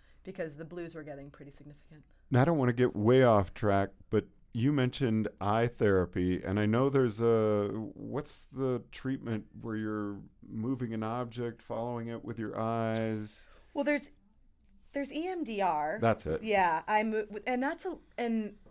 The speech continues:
Speaker 1: it's funny 'cause I
Speaker 2: Is,
Speaker 1: was
Speaker 2: is this the same thing or no?
Speaker 1: No,
Speaker 2: Okay.
Speaker 1: um, he went to, actually to occupational therapy, which is more sort of cognitive behavioral therapy,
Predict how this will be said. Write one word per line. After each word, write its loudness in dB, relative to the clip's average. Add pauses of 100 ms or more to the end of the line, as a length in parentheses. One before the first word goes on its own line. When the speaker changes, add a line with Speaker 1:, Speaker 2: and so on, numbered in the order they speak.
(160)
Speaker 1:
it's -10
funny -2
'cause -14
I 2
Speaker 2:
Is, 2
Speaker 1:
was -6 (160)
Speaker 2:
is -2
this 0
the -12
same 0
thing 0
or -4 (220)
no? -2 (140)
Speaker 1:
No, 4
Speaker 2:
Okay. -12
Speaker 1:
um, 0 (340)
he -6
went -6
to, -2
actually -6
to -10
occupational -10
therapy, -10
which -16
is -16
more -8
sort -10
of -14
cognitive -10
behavioral -12
therapy, -8